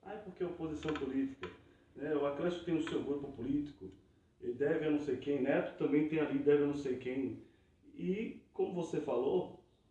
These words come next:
eu também sigo na mesma linha. Eu nunca coloquei as minhas posições políticas à frente da minha profissão enquanto jornalista. Quando eu tô fazendo jornalismo ali,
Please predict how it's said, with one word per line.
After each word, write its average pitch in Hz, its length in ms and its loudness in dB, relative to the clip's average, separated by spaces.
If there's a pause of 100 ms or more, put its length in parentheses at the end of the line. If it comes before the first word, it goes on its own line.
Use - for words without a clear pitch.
(140)
eu 147 140 -6
também 160 500 0
sigo 170 280 -8
na 170 80 0
mesma 160 260 0
linha. 151 160 4
Eu 151 200 2
nunca 269 180 2
coloquei 156 600 0
as 123 240 0
minhas 127 200 -4
posições 123 460 -2
políticas 120 380 -6
à 147 120 0
frente 147 260 0
da 147 100 -2
minha 139 160 0
profissão 135 380 -6
enquanto 123 220 -8
jornalista. 110 440 -4
Quando 143 120 -4
eu 156 60 -4
tô 143 60 -2
fazendo 147 280 -2
jornalismo 120 680 -2
ali, 131 320 -6